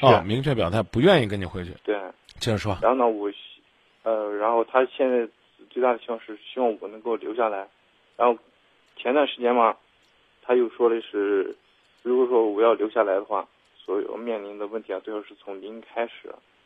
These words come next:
Speaker 2: 啊。然后呢，这个问题我现在就是特别纠结，想让你帮我，呃，分析一下我该怎么办。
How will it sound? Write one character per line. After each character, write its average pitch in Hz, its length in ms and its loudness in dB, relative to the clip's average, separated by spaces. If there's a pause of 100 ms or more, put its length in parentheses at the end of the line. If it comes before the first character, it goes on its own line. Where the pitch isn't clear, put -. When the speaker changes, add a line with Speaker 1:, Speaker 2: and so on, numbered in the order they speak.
(140)
Speaker 2:
啊。 - 260 -6
然 107 100 -4
后 113 140 -6
呢， 98 160 -8 (180)
这 113 160 -8
个 104 100 -8
问 104 120 -12
题 - 100 -20
我 95 140 -14
现 107 160 -14
在 104 60 -18
就 110 40 -10
是 104 120 -18
特 - 160 -20
别 - 100 -14 (100)
纠 - 220 -2
结， - 180 -16 (540)
想 101 80 -16
让 101 160 -12
你 - 100 -12
帮 107 160 -2
我， 95 240 -10 (640)
呃， - 60 -10 (260)
分 117 180 -4
析 - 140 -20
一 101 40 -20
下 95 120 -8
我 95 140 -10
该 110 120 -4
怎 - 160 -20
么 90 180 -12
办。 107 200 -8